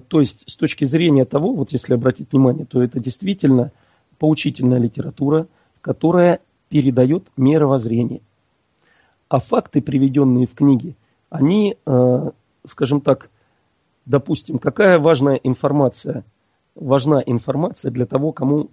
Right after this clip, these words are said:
передают это мировоззрение. Сам факт самого мировоззрения. То есть вот это вот сам процесс, вот этот мировоззренческий процесс познания вот это. А факт, что, например, планета имела три луны,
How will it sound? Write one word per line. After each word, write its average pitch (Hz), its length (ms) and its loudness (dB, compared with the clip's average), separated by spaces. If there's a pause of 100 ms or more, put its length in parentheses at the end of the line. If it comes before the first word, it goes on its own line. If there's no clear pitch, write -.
передают 127 520 -4 (220)
это - 260 -10
мировоззрение. 123 680 -2 (320)
Сам 143 460 -2
факт - 380 -4 (160)
самого 156 420 0
мировоззрения. 120 720 -4 (240)
То - 60 -16
есть - 140 -18
вот 131 160 -8
это 143 140 -10
вот 117 120 -12
сам 156 260 -2
процесс, - 560 -4
вот 135 120 -18
этот - 160 -16
мировоззренческий 123 760 -4
процесс - 480 -6 (600)
познания 135 540 0
вот 123 220 -14
это. - 140 -20 (560)
А 131 80 0
факт, - 280 -4
что, - 460 -2 (220)
например, 139 440 -2
планета 151 440 -2
имела 143 300 0
три 147 220 -4
луны, 190 400 0